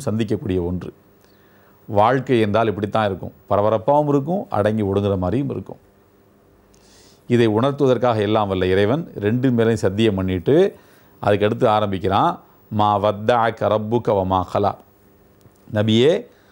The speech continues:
உம்மை உம்முடைய இறைவன் வெறுக்கவும் இல்லை, கைவிடவும் இல்லை. வஹி இறங்காம போனதுனால இறைவன் கைவிட்டு விட்டான் என்றும் நீங்கள் நினைக்க வேண்டாம்,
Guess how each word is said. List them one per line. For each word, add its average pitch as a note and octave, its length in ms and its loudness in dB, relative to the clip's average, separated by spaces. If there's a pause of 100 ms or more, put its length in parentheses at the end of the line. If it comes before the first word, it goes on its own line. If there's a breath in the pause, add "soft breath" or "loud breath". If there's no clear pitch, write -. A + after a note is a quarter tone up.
(260 soft breath)
உம்மை A#2+ 320 0
உம்முடைய G#2+ 440 0
இறைவன் B2 500 2
வெறுக்கவும் D3 520 2
இல்லை, G#3+ 460 2 (380)
கைவிடவும் A#2 540 0
இல்லை. - 240 -12 (1600 soft breath)
வஹி A#2 340 2
இறங்காம E3 800 2
போனதுனால B2+ 680 2 (560 soft breath)
இறைவன் A#2+ 340 2
கைவிட்டு C#3+ 400 2
விட்டான் E3+ 300 2
என்றும் F3 280 0
நீங்கள் G3+ 200 2
நினைக்க G3 280 2
வேண்டாம், G3+ 480 2